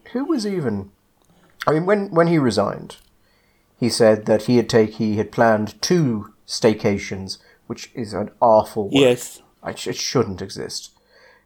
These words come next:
Speaker 1: And he had gone over to Italy, I think to meet family members or something. And then Sinn, Imelda Munster, who's Sinn Féin's tourism spokeswoman,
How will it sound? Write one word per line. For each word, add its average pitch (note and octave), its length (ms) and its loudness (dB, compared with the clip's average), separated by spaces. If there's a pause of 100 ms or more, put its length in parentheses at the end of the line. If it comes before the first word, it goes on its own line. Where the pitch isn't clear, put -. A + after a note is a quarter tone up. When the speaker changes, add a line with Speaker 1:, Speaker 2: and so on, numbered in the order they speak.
(480)
Speaker 1:
And A2+ 520 2
he A#2+ 200 2
had A2 120 2
gone A#2+ 200 6
over G#2 160 4
to A2 100 0
Italy, G2+ 200 -4
I A#2 40 -4
think D#3 200 -6
to B2+ 60 -6
meet A2 200 -4
family G2+ 500 -2
members G2 460 -6
or G#2 80 -4
something. - 380 -6 (720)
And E3 120 4
then F3+ 160 4
Sinn, F#3 400 2
Imelda D3+ 1080 2
Munster, A#2 360 0
who's G#2 180 -6
Sinn A2 160 0
Féin's G2 680 -2
tourism A3 480 4
spokeswoman, G#2 540 -6